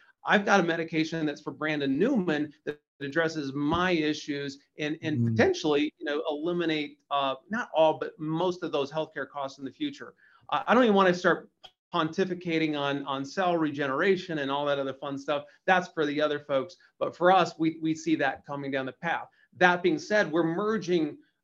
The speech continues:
Speaker 1: uh, that sort of, uh, innovation with a market that is so complex and almost
Speaker 2: It is.
Speaker 1: archaic that we're trying to apply archaic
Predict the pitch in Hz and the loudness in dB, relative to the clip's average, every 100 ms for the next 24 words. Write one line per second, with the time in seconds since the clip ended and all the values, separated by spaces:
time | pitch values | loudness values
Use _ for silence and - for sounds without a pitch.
0 | - 147 147 143 175 190 202 - _ - | -4 -2 -2 0 4 4 2 -4 _ -6
1 | 175 156 139 - - 143 160 175 147 175 | -2 0 -2 -10 -6 -4 0 -2 0 0
2 | 196 185 160 139 - _ 143 175 175 165 | -2 -4 -8 -8 -12 _ -2 0 0 -4
3 | 156 156 180 180 180 165 151 143 - 208 | -6 -2 0 0 0 -2 -2 -6 -6 -2
4 | 208 208 185 165 - 156 147 - 160 - | -2 -2 -2 -4 -2 -2 -2 -4 -10 -8
5 | 160 175 185 180 - 151 123 107 92 196 | -4 -2 0 -2 -2 2 4 4 2 0
6 | 156 127 - _ _ 185 165 196 180 180 | 0 -2 -10 _ _ 2 4 4 0 0
7 | 214 214 214 180 156 - _ _ 151 - | -2 0 2 4 2 0 _ _ -6 -6
8 | - 180 175 175 170 165 160 - 180 185 | -6 -4 0 0 2 -2 -2 -8 -8 -2
9 | 190 165 - | 0 0 -4